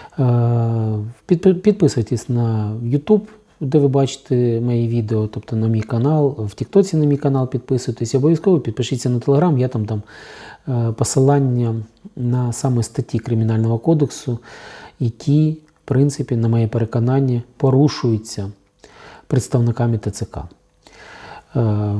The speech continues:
зможете під відео в Ютубі знайти і в Телеграмі знайти безпосередньо під, вірніше, в Тіктоці, в шапці каналу.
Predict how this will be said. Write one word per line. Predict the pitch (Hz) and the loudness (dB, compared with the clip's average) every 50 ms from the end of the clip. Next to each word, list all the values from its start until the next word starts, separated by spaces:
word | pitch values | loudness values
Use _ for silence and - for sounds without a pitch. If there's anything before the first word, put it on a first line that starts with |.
| 104 110 113 117 | -4 -4 -4 0
зможете | 135 147 147 131 113 110 - | 2 4 4 4 2 0 -4
під | - - 117 123 | -6 -6 -2 0
відео | 127 117 110 117 | 0 0 2 0
в | 113 120 | 2 2
Ютубі | 143 143 208 208 180 185 | 2 2 2 4 4 2
знайти | 160 165 170 151 143 147 - - 135 | 0 2 0 0 0 0 -2 -2 -2
і | 131 - 127 151 | -2 0 0 0
в | 143 | -2
Телеграмі | 143 - 120 113 113 113 120 139 139 127 110 | -2 -2 -4 -2 0 0 0 2 2 0 0
знайти | 104 110 104 101 101 - 123 127 123 117 | -2 -2 -4 -4 -2 -2 0 0 0 0
безпосередньо | 104 101 - - - 101 - 110 107 113 113 110 107 104 98 | -2 -6 -8 -8 -12 -10 -6 -4 -2 -2 -2 -2 -2 -2 -4
під, | 95 - 104 101 101 - - - - _ _ _ _ _ _ - _ _ _ _ _ _ _ _ _ _ _ _ _ _ _ - _ _ _ _ - 170 | -2 -4 -6 -6 -6 -8 -18 -20 -20 _ _ _ _ _ _ -20 _ _ _ _ _ _ _ _ _ _ _ _ _ _ _ -20 _ _ _ _ 0 2
вірніше, | 131 123 127 120 104 - - 127 117 110 110 113 | 2 4 4 2 0 -2 -2 -2 -2 -2 -2 -2
в | 117 123 120 117 113 | 0 0 0 0 0
Тіктоці, | 113 - 135 - - 165 151 - - 127 | -2 -4 -6 -2 0 0 0 0 -2 -6
в | 104 | -4
шапці | - - 113 - - 110 | -2 -4 -4 -4 -6 -8
каналу. | - - 101 90 80 80 90 95 | -6 -6 -6 -6 -6 -8 -10 -12